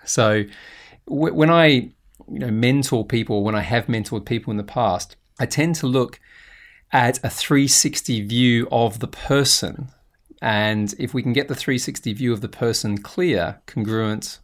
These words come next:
with some clear goals in those areas, then you start to see, um, other changes happening in the business side, in the career and the mission side,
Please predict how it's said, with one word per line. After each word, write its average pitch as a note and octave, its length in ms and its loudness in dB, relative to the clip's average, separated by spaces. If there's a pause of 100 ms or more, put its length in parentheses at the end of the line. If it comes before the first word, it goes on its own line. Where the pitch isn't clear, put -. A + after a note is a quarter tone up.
(580)
with A#2+ 160 2
some A2 200 4
clear A2 300 0
goals A2 500 2
in G#2 120 0
those G#2 220 0
areas, A#2 580 0 (640)
then A#2 480 2
you A2 100 0
start - 360 -2
to - 100 -6
see, G#2 720 2
um, G#2 380 -4
other A2+ 200 0
changes G2+ 440 -2
happening - 600 -4
in G#2+ 200 -2
the G2+ 60 -2
business C3+ 540 2
side, G2+ 420 0
in G2+ 100 0
the G2+ 80 -2
career A#2 380 -2
and G2+ 100 -2
the F#2+ 60 -2
mission C3+ 400 0
side, - 460 -4